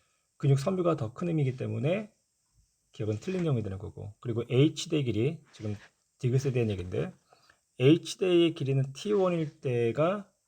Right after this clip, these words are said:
십 디, 그쵸? 그리고 티투일 때가 이 디.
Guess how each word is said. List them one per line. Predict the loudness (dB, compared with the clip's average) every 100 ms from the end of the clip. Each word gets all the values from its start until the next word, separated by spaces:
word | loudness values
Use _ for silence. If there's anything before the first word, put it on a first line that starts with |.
| _ -18
십 | -14 -4
디, | -2 -2 -4 _ _
그쵸? | -12 -8 -8 -8 -20 _
그리고 | -12 -10 -10 -12
티투일 | -14 -8 -6 -4
때가 | -4 -4 -6
이 | -6 -6 -4
디. | -6